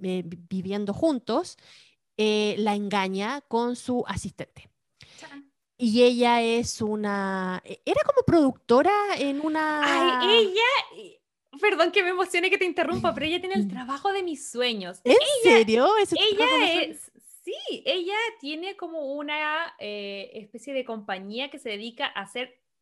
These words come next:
Speaker 2: tráiler.
Speaker 1: Tráiler, sí.
Speaker 2: Porque acá en Hollywood, chicos, el tema de la edición está tan profesionalizado que ya hay compañías que se dedican, hay algunas que se dedican a hacer solamente las animaciones de los títulos, hay otras que se dedican a hacer solo los tráiler, otras que se hacen, eh, eh, todas,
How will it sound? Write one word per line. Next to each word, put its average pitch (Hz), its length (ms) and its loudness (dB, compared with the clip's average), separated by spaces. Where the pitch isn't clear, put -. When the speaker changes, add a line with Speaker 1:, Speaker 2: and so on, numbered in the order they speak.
Speaker 2:
tráiler. 240 380 -2
Speaker 1:
Tráiler, 185 460 -4
sí. 175 200 -8
Speaker 2:
Porque 233 180 -2
acá 262 160 2
en 349 140 -6
Hollywood, 349 320 -6
chicos, 339 260 -8
el 254 140 -8
tema 254 240 -6
de 277 80 -6
la 254 120 -4
edición 208 440 -10
está 240 320 -10
tan 240 300 -6
profesionalizado 262 1120 -4
que 220 180 -6
ya 226 220 -2
hay 240 120 -4
compañías 262 480 -6
que 277 80 -14
se 277 80 -2
dedican, 262 420 -2
hay 262 120 4
algunas 370 280 -2
que 285 80 -14
se 285 80 -10
dedican 311 320 -4
a 285 40 -2
hacer 262 240 -8
solamente 330 480 -4
las 330 120 -4
animaciones 269 640 -2
de 262 80 -2
los 202 220 -6
títulos, 196 520 -8
hay 220 120 0
otras 277 200 -2
que - 60 -18
se 285 80 -2
dedican 262 220 -2
a 254 40 -4
hacer 240 180 -6
solo 254 220 -4
los 285 200 -6
tráiler, 214 460 0
otras 247 260 -6
que 262 100 -12
se 247 60 -8
hacen, 240 360 -10
eh, - 160 -16
eh, - 160 -12
todas, 403 240 4